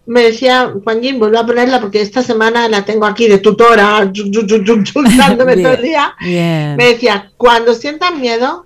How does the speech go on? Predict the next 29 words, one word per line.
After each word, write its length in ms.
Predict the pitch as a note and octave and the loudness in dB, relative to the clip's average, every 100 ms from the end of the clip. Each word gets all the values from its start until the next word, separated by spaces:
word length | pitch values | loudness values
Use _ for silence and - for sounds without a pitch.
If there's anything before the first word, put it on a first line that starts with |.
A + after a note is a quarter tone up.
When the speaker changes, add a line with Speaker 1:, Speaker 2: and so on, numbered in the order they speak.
| - | -10
Speaker 1:
no 160 | G#3+ | -2
están 340 | A3 A3 A3+ A3+ | -2 0 -2 -2
en 140 | G#3 | -2
el 120 | G3 | 0
adulto, 460 | F#3+ G3 G#3+ G3+ G3 - | 0 0 -2 -4 -12 -14
están 240 | - G3+ | -6 -2
en 140 | G3 | 0
el 80 | F#3+ | 0
niño. 280 | G3 F#3 F#3 - _ | -2 -2 -6 -12 _
Speaker 2:
Bien. 480 | D#3+ C#3 C3 A#2+ A#2 - | -12 -8 -8 -10 -12 -12
Ah, 360 | F3+ G3 F#3+ E3 | -10 -8 -8 -10
qué 140 | - D3+ | -12 -12
bueno. 460 | C#3 B2+ B2 B2 _ _ _ _ _ _ - | -10 -10 -12 -16 _ _ _ _ _ _ -8
Speaker 1:
O 80 | A3 | -4
sea, 260 | A#3 A3 | -2 -2
cada 280 | D4+ D#4 D#4+ | 0 2 4
vez 160 | E4 - | 2 -2
que 120 | C4+ | -6
tú 240 | - D4+ | -2 -2
te 120 | C#4+ | 0
reconozcas, 1160 | C4 B3 A3+ A3 A#3+ C#4+ - A3+ G3+ G3 - _ _ _ _ - | 2 2 0 0 0 -2 -6 -6 -6 -6 -14 _ _ _ _ -4
me 120 | F#3 | -2
decía 260 | F#3 G#3+ G3+ | 0 2 2
a 20 | |
mí, 140 | G3+ | 0
que 140 | G3 G3 | 0 -2
te 120 | G3 | 0
reconozcas, 680 | G3+ G3+ G#3+ B3+ - A3+ A3 | -2 -2 -2 -4 -4 -6 -4
que 180 | G#3 | -8